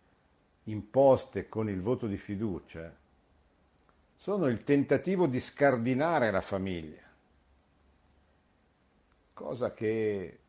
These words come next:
di cui il cattolico Renzi non si è neppure accorto, del danno che faceva, del fatto che prendeva una posizione completamente ostile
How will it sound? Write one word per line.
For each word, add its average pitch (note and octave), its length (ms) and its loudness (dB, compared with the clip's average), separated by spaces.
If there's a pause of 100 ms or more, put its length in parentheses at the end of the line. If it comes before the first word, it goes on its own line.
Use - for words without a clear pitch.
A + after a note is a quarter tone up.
(100)
di G2 140 -12
cui C3+ 240 -4
il G#2 140 -8
cattolico A#2+ 720 0
Renzi A#2 540 -2
non F2+ 180 -8
si - 120 -14
è F#2+ 40 -6
neppure G2+ 380 -4
accorto, - 640 -6 (1700)
del F#2+ 240 -8
danno A2+ 600 -2
che F2 120 -14
faceva, D#2+ 680 -10 (1400)
del A2 180 -6
fatto D#3 400 4
che B2+ 120 2
prendeva A#2+ 640 4
una B2 220 2
posizione A2+ 1000 -2
completamente A2 840 -4
ostile F2+ 840 -4